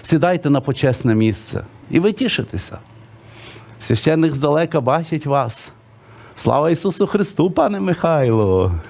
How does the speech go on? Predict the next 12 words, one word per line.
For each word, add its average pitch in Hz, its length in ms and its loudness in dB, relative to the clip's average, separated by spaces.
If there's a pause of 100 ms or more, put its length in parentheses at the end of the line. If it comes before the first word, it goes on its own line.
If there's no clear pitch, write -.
(160)
І 131 80 0
ти 160 140 2
щасливий. 156 680 -2 (460)
«Ну, - 180 -8
тебе - 220 -2
побачили. - 560 -8 (360)
Але 165 180 -2
такий - 280 -4
скромний. - 640 -4
Та 269 120 -2
що - 220 -2
ви?» - 240 -2